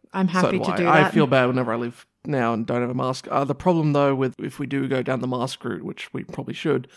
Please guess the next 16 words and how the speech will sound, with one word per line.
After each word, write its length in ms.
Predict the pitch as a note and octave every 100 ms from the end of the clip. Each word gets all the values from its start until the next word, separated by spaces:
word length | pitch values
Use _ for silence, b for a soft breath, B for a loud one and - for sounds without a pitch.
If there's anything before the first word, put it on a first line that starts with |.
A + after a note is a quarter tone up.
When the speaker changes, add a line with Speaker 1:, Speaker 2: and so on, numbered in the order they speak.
| b
Speaker 2:
I'll 200 | - B2+
probably 260 | C#3+ D#3+ B3
have 100 | B3+
to 60 | G#3+
shave 220 | B3 A#3
my 100 | A3+
beard 240 | G#3 B3+
off. 220 | - - - -
Speaker 1:
Oh, 120 | A3+
no. 360 | A#3 C4 A3+ E3 - _ _ -
Speaker 2:
They 120 | D#3
won't 260 | E3+ F#3 F3+
fit 160 | G#3
on 100 | F3+
my 140 | F3 E3
face. 380 | F#3+ D#3 -